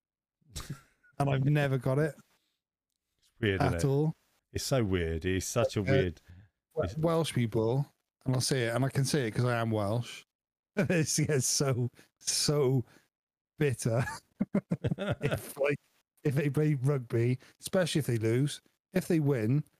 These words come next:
Speaker 2: they wanna talk about it all week.
Speaker 1: Oh, it's
Speaker 2: But if they lose, it's just the painful, painful conversations going forward.
Speaker 1: Gotta be honest, probably gonna lose a few f-, fans for this. I don't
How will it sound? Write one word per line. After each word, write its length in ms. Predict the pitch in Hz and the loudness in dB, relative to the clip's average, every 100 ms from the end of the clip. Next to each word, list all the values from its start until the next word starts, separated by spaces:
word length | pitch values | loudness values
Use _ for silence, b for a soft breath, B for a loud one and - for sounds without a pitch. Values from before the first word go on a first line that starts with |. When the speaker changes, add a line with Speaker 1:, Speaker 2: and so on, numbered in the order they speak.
| _ _ | _ _
Speaker 2:
they 80 | - | 0
wanna 200 | 147 147 | 2 2
talk 180 | 139 131 | 2 0
about 160 | 131 135 | 2 0
it 120 | 131 _ _ | -2 _ _
all 260 | 131 131 123 | 0 2 4
week. 320 | 127 120 - - _ _ _ _ | 2 0 -6 -18 _ _ _ _
Speaker 1:
Oh, 160 | 92 85 | -8 -6
it's 120 | 82 | -4
Speaker 2:
But 120 | 139 139 | 0 0
if 100 | 127 | 0
they 140 | 135 | 0
lose, 460 | 135 117 120 127 - _ | 2 2 2 0 -4 _
it's 200 | - 117 | -6 -2
just 180 | 123 - - | -2 -4 -6
the 60 | |
painful, 560 | 110 131 120 127 120 113 _ - | -2 0 0 0 -2 -4 _ -4
painful 420 | 127 117 120 110 | 0 0 -2 -2
conversations 800 | - 113 107 123 113 117 110 104 | -2 -2 -2 -2 -2 0 0 0
going 220 | 110 107 | -2 -2
forward. 360 | 120 113 110 - _ _ - | 0 0 0 -4 _ _ -6
Speaker 1:
Gotta 140 | 190 | -4
be 160 | 123 127 | 0 0
honest, 320 | 107 90 - | 0 -2 -6
probably 220 | - 127 | -4 -2
gonna 140 | 113 107 | 0 0
lose 260 | 107 95 | 0 0
a 20 | |
few 240 | 90 107 98 | -4 -2 -2
f-, 220 | - - _ - | -2 -12 _ -6
fans 300 | 98 92 92 | -2 -2 -2
for 60 | 82 | -6
this. 220 | 80 - | -10 -8
I 80 | 110 | -10
don't 320 | 143 143 | -6 -6